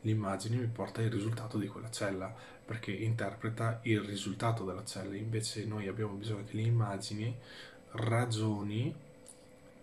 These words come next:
non con il risultato dell'indice, ma con, del confronto, scusate, ma con, eh, l'indice. Quindi per poterlo, eh, far funzionare bisogna per forza di cose utilizzare la f-, la definizione di nomi, non c'è nessun altro modo. Quindi se lavorate con le immagini,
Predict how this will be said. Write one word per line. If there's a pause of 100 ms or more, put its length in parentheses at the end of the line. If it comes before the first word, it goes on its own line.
(260)
non
con
il
risultato
dell'indice, (400)
ma
con, (960)
del
confronto,
scusate, (600)
ma (120)
con,
eh,
l'indice.
Quindi
per
poterlo,
eh,
far
funzionare
bisogna (400)
per
forza
di
cose
utilizzare
la
f-,
la
definizione
di
nomi,
non
c'è
nessun
altro
modo.
Quindi
se
lavorate
con
le
immagini,